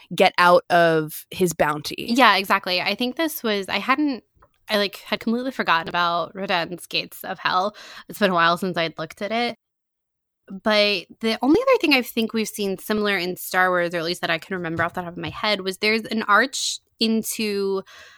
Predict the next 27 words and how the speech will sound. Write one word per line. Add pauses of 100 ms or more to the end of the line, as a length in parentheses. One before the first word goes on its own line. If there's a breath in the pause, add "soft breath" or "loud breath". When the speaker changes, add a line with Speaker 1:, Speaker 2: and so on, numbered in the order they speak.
(160 loud breath)
Speaker 2:
uh, (140)
the
city
on
Jakku, (280 soft breath)
the
village
on
Jakku, (1500 soft breath)
that
we
see
with (400 loud breath)
Ungar
Pla
Speaker 1:
Interesting.
Speaker 2:
or
Wit
Pla,
or
when
Rey
is
going
in.
I'm
like,